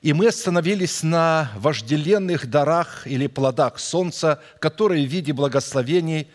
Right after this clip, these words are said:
содержащихся в этой книге, были положены на счёт имени Иосифа. Все благословения, когда книга была закончена, Бог через Моисея благословил двенадцать колен Израилевых, то есть в их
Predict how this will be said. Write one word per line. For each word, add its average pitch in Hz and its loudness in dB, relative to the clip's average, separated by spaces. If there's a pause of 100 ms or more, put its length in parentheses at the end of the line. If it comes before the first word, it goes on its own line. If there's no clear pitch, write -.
(120)
содержащихся 147 -2
в 131 -4
этой 131 -2
книге, 147 -2 (580)
были 170 4
положены 147 0
на 135 2
счёт 180 -4
имени 139 0
Иосифа. 120 -4 (180)
Все - 0
благословения, 160 0
когда 135 -2
книга 151 -2
была 143 2
закончена, 107 -6 (360)
Бог 165 -2 (240)
через 165 -2
Моисея 160 0
благословил 147 -2
двенадцать 139 -2
колен 135 -2
Израилевых, 87 -4 (920)
то 117 -4
есть - -8
в 113 -2
их - -4